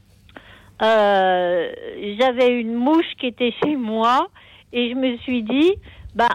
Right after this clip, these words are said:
au lieu de m'énerver contre cette mouche, je vais la considérer comme, euh,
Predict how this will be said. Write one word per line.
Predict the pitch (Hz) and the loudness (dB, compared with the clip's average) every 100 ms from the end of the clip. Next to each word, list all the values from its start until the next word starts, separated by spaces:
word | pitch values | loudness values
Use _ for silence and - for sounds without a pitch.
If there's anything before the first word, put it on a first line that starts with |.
| - | -2
au | - 277 | 0 0
lieu | 277 285 | 2 -2
de | 247 | -2
m'énerver | 262 269 269 240 247 254 | -2 0 0 0 -4 -4
contre | 240 220 - | -6 -8 -8
cette | 214 - 220 | -10 -8 -2
mouche, | 233 302 359 - 247 | 0 2 2 -2 -4
je | 202 190 185 | -2 -4 -2
vais | 196 185 175 | 0 2 0
la | 175 175 | 0 -2
considérer | 220 214 226 196 202 208 | -4 -4 -4 0 2 0
comme, | 190 196 190 185 | 0 -2 -2 -2
euh, | 175 160 156 139 147 | 0 0 0 -2 -4